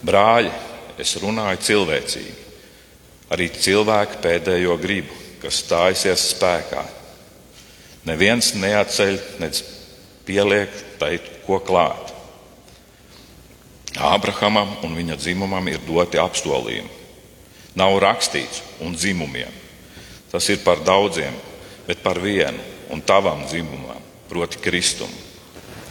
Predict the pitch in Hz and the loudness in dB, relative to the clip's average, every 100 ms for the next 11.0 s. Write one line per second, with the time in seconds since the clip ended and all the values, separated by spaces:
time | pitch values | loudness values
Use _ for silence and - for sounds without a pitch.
0 | - - - - - - 82 - 120 - | -18 -18 -18 -20 -14 -6 0 4 4 4
1 | - 98 - - - 101 101 - - - | 4 2 2 -6 -2 0 0 -2 -16 -18
2 | - - - - - - - - - - | -20 -20 -20 -20 -20 -20 -20 -20 -18 -6
3 | - 117 90 78 - - 78 71 - 98 | 0 4 4 2 -8 -8 -4 -2 0 0
4 | 90 - 90 95 82 80 82 90 - 78 | -2 -2 2 2 2 0 2 2 0 -6
5 | 78 87 95 - 98 - 95 85 80 71 | -6 -6 -4 -4 -2 0 2 2 0 -6
6 | 73 - - - - - 95 95 - 85 | -8 -14 -18 -18 -14 -2 0 2 2 2
7 | 80 90 95 - 65 58 - - - - | 4 4 2 0 -6 -8 -14 -18 -20 -20
8 | - - - - 78 69 87 98 - 82 | -20 -20 -18 -8 -8 -2 2 2 0 -4
9 | - 90 - 95 - 92 90 - 87 87 | 2 2 2 -2 0 -2 -4 -4 -4 -2
10 | 82 - 85 92 87 90 85 69 53 - | -4 -2 2 2 4 4 4 2 -4 -8